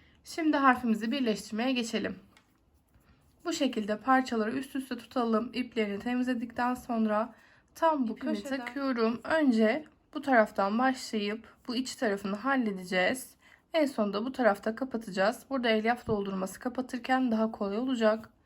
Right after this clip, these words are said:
Speaker 1: O yüzden ben bu köşeden başlamayı tercih ediyorum.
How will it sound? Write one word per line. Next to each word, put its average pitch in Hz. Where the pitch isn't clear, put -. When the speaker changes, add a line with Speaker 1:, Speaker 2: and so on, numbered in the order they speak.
Speaker 1:
O 311
yüzden 262
ben 277
bu 226
köşeden 202
başlamayı 247
tercih 240
ediyorum. 226